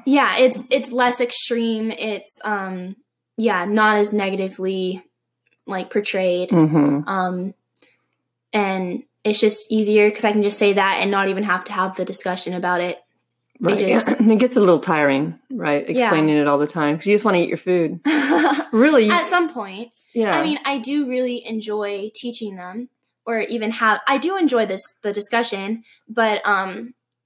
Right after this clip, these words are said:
Speaker 1: it also depends on the person.
Speaker 2: Right.
Speaker 1: So it depends on how they approach it. Like, I can tell right away if they're gonna be kind of defensive or, you know, have more, um,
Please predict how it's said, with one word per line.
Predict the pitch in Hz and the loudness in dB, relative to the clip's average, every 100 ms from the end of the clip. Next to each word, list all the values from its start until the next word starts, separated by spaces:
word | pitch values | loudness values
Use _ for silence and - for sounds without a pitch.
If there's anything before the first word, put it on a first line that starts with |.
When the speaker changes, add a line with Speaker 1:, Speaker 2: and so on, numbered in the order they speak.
| _ _ _ - | _ _ _ -2
Speaker 1:
it | 240 | 2
also | 233 233 | 2 0
depends | 214 220 208 196 | -2 -4 -6 -8
on | |
the | - | -12
person. | - 202 - - 233 - | -8 -8 -8 -14 -10 -2
Speaker 2:
Right. | 156 143 139 - 214 - | 0 2 0 -2 -10 -6
Speaker 1:
So | - 233 | -2 0
it | |
depends | 247 247 226 | 2 2 0
on | 214 | 0
how | 214 196 | -2 0
they | 214 | 0
approach | 208 214 190 190 | 0 2 0 2
it. | 175 - | 0 0
Like, | 190 - | -4 -2
I | 208 | -2
can | 226 214 | 0 0
tell | 220 208 | 2 2
right | 196 190 | 4 2
away | 185 233 254 202 | 2 2 4 2
if | 202 | -2
they're | - 196 | -2 0
gonna | 190 185 | 0 -4
be | 185 190 | -4 -6
kind | 190 196 190 | -4 -4 -4
of | 180 - | -6 -6
defensive | 202 - 190 - 190 190 180 | -8 -6 -6 0 4 4 4
or, | 170 202 - - _ _ _ - | 0 0 -8 -20 _ _ _ -2
you | 202 | 2
know, | 185 180 175 _ _ _ | 2 0 -2 _ _ _
have | 214 202 196 | -2 -2 0
more, | 208 190 190 185 180 | -2 -2 -2 -2 -4
um, | - 185 175 - 214 | -4 -4 -4 -8 -12